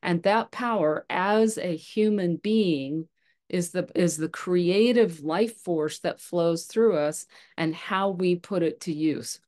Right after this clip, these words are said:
how we direct it, where we point it, and what we do with it. And the main point around this is that any time that we're trying to impose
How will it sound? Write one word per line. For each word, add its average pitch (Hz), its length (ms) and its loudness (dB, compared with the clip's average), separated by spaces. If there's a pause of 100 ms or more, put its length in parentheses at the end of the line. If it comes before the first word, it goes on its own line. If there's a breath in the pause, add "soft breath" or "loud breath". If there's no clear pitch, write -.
(100)
how 180 280 -2
we 180 200 -2
direct 151 540 -6
it, - 180 -8 (320 soft breath)
where 180 380 2
we 175 300 -2 (180)
point 185 360 -2
it, 156 180 0
and 147 220 -8
what 156 260 -6
we 151 140 -2
do 151 220 -4
with 139 240 -6
it. - 220 -8 (1160)
And 180 500 2 (420)
the 214 220 2
main 262 640 4 (800 loud breath)
point 226 340 0
around 175 440 -2
this 156 420 -2
is 160 160 -6
that 151 340 -2 (240)
any 220 320 4
time 180 480 -2
that 165 180 -4
we're 170 360 0
trying 160 440 -6
to - 160 -8
impose 190 920 -2